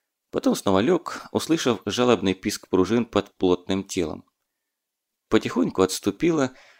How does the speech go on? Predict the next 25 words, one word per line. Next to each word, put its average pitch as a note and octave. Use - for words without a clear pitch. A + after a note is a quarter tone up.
стушевалась D3
боль A#2
под A#2
лопаткой. G2+
Легче B2
стало F#2+
голове A2+
и G3+
прекратилось C#3+
противное B2
давление G#2+
в G2+
ушах. -
Словно G2
вытащили G2
наконец-то F#2+
из E2+
них G2+
чужие F2+
пальцы, -
безжалостно F#2+
тыкавшие -
в E2
барабанные E2+
перепонки. F#2